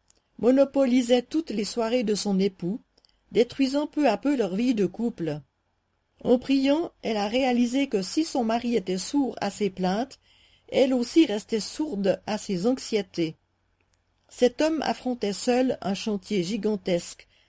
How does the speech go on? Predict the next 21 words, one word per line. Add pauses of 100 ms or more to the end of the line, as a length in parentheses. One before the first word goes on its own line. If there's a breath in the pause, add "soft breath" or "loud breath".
(140)
la
traduction
de
la
Bible. (920)
Les
tensions
familiales
et
conjugales
font
partie
des
attaques
de
l'ennemi (320 soft breath)
pour
stopper
l'œuvre
de
Dieu.